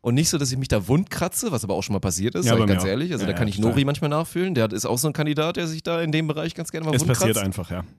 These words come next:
Speaker 1: Und dann hatte ich letztens dieses, ich gehe aus dem Büro raus,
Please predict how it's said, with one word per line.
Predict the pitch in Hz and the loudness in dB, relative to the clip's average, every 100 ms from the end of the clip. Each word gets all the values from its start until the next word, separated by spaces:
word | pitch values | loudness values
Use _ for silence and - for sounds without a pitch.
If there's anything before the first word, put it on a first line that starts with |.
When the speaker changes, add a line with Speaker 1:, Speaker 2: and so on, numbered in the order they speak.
| _ _ | _ _
Speaker 1:
Und | 123 | 0
dann | 135 143 | 2 2
hatte | 143 147 | 0 -2
ich | 135 | -4
letztens | 147 - 156 123 | -2 0 -2 -2
dieses, | 117 107 143 143 | -4 -2 -4 -4
ich | 120 | -6
gehe | - 160 | -4 -4
aus | - 117 | -2 -6
dem | 113 | -2
Büro | 107 104 175 | 0 0 -2
raus, | 175 202 226 | -2 -4 -4